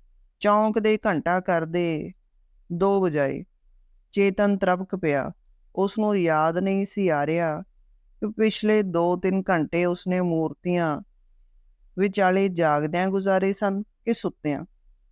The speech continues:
ਪਰ ਉਸਨੂੰ ਇੰਨਾ ਪਤਾ ਸੀ ਕਿ ਕੰਮ ਜਿਉਂਦਾ ਤਿਉਂ ਪਿਆ ਹੈ। ਉਸਦੇ ਸਿਰ ਵਿੱਚ ਤਰਾਟਾਂ ਪੈ ਰਹੀਆਂ ਸਨ ਤੇ ਕੰਨਾਂ ਵਿੱਚ ਘੂੰ ਘੂੰ ਹੋ ਰਹੀ ਸੀ। ਸਰੀਰ ਦਾ ਅੰਗ ਅੰਗ ਛੁੜਕਿਆ ਹੋਇਆ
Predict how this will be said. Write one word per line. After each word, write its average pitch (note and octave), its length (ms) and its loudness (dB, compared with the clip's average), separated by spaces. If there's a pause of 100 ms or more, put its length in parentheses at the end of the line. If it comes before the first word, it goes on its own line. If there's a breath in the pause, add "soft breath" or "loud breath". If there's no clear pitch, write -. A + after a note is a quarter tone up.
(540)
ਪਰ A#3 140 2
ਉਸਨੂੰ B3 360 2
ਇੰਨਾ F#3 400 0
ਪਤਾ E3 340 -2
ਸੀ F3+ 320 -2
ਕਿ G#3 160 -2
ਕੰਮ F3+ 400 0
ਜਿਉਂਦਾ E3+ 480 0
ਤਿਉਂ F3+ 340 -2
ਪਿਆ C#3+ 380 -2
ਹੈ। C#3 100 -6 (540)
ਉਸਦੇ G3+ 300 2
ਸਿਰ F3 300 0
ਵਿੱਚ F3+ 420 0 (100)
ਤਰਾਟਾਂ F3 460 0
ਪੈ C#3 180 0
ਰਹੀਆਂ D#3+ 280 0
ਸਨ - 240 -10 (920)
ਤੇ A3 100 2
ਕੰਨਾਂ G#3 440 0
ਵਿੱਚ G#3 200 -2 (120)
ਘੂੰ G3 340 0
ਘੂੰ G3+ 360 0
ਹੋ D3 160 -2
ਰਹੀ D#3 180 -2
ਸੀ। E3+ 260 -12 (920)
ਸਰੀਰ A3 460 2
ਦਾ G#3 280 2 (160)
ਅੰਗ F3+ 180 0
ਅੰਗ F3+ 420 0 (120)
ਛੁੜਕਿਆ F#3+ 520 0
ਹੋਇਆ D3 300 -4